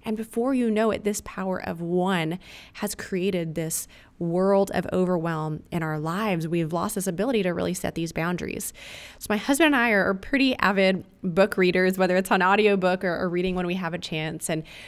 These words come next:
we're always convincing the other one that, "You've gotta read this next book that I just finished." And anyway, he recently finished a book called To Hell with the Hustle.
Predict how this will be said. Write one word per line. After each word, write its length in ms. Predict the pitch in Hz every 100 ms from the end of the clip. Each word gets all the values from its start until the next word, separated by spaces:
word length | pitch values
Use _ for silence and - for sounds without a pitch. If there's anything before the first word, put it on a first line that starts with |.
| - -
we're 140 | 180
always 380 | 185 196 196 185
convincing 500 | 233 190 190 - 185
the 200 | 180 -
other 220 | 185 185
one 160 | 170 170
that, 160 | 165
"You've 80 | 165
gotta 160 | 185 190
read 160 | 185
this 120 | 185 185
next 200 | 185 -
book 160 | 180
that 100 | 175
I 140 | 170 175
just 240 | 180 -
finished." 420 | 165 160 165 -
And 180 | 156 156 - - - -
anyway, 400 | - 294 165 -
he 380 | 190 240 220 220
recently 460 | - 262 - - 214
finished 500 | 214 180 170 175 -
a 60 | 180
book 240 | 160 139
called 500 | - 156 156 156 156
To 100 | -
Hell 220 | 180 165
with 80 | 165
the 100 | 160
Hustle. 440 | 160 156 - 262